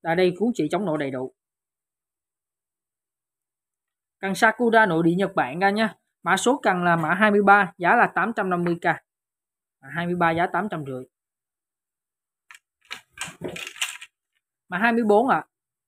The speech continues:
Là một cây dài hơn. Cái này là cây Dotka hai mét bảy, hàng nội địa Nhật luôn.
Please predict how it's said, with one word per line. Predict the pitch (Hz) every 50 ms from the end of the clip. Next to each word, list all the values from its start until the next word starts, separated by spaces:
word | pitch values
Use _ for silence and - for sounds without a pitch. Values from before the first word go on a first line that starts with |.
| _ _ _ _ _ _ _ _ _ _ _ _ _ - - - -
Là | - 180
một | 196 180 -
cây | 233 226 208
dài | 190 185 170 160
hơn. | 180 196 220 202 170 - _ _ _
Cái | - 226
này | 226 214 202
là | 190 180 170 175
cây | 208 202 202
Dotka | 220 233 - _ _ - 214 196 185 175 - - _
hai | - 190 190
mét | 202 - _
bảy, | - 147 127 147 170 156
hàng | 170 160 156
nội | 147 139 151
địa | 156 160
Nhật | 170 170 156 -
luôn. | 190 190 175 180